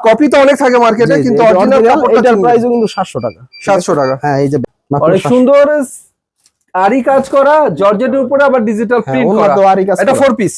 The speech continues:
Speaker 2: হ্যাঁ, ফোর পিস।
Speaker 1: এই ডিজাইন ভিউয়ার্স আপনারা হাতে ধরে সামনাসামনি দেখলে আশা করি সবাই পছন্দ করবেন।
Speaker 2: এইটার প্রাইসও আপনার সাতশো পঞ্চাশ টাকা।
Speaker 1: মাত্র সাতশো পঞ্চাশ টাকা।
Speaker 2: সাতশো পঞ্চাশ।
Speaker 1: আলহামদুলিল্লাহ,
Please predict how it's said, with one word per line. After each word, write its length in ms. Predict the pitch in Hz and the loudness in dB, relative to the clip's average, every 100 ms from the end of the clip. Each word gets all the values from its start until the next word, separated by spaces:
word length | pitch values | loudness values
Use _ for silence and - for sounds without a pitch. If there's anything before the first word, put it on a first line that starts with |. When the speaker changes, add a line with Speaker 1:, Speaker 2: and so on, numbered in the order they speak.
| - | -10
Speaker 2:
হ্যাঁ, 140 | 147 131 | -8 -6
ফোর 180 | 135 120 | -6 -8
পিস। 180 | 95 - - - | -10 -18 -14 -4
Speaker 1:
এই 200 | 214 277 | -2 0
ডিজাইন 380 | 233 254 294 302 | 0 0 0 0
ভিউয়ার্স 320 | 262 285 277 - - | 0 2 0 -2 -2
আপনারা 320 | 220 220 269 | 0 2 0
হাতে 340 | 214 208 269 277 | 2 2 2 2
ধরে 240 | 247 262 262 | 2 2 2
সামনাসামনি 600 | 254 240 254 262 262 262 | 0 -2 -2 -2 -2 0
দেখলে 240 | 247 247 254 | -2 0 0
আশা 240 | 208 233 | -2 -4
করি 140 | 226 247 | -6 -4
সবাই 280 | 226 226 247 | -2 -2 -2
পছন্দ 340 | 220 180 175 151 | -4 -4 -6 -6
করবেন। 240 | 143 139 135 _ - | -6 -8 -10 _ -8
Speaker 2:
এইটার 280 | 165 190 202 | -4 0 0
প্রাইসও 300 | 202 226 226 | 0 0 2
আপনার 180 | 226 240 | 0 -2
সাতশো 280 | - 180 - | -4 -4 -4
পঞ্চাশ 280 | 147 156 165 | -4 -4 -6
টাকা। 220 | - 110 - _ _ 294 | -8 -10 -14 _ _ -4
Speaker 1:
মাত্র 300 | - 320 285 285 | -2 -2 0 0
সাতশো 340 | - 359 - 240 240 | 0 -2 -2 -2 0
পঞ্চাশ 400 | 247 226 196 - | 0 0 -2 -2
টাকা। 180 | 160 139 | -4 -2
Speaker 2:
সাতশো 140 | 139 | -2
পঞ্চাশ। 200 | 139 143 _ - - 160 | -4 -8 _ -6 -4 -2
Speaker 1:
আলহামদুলিল্লাহ, 720 | 175 202 277 269 247 214 185 | -2 0 0 0 0 0 2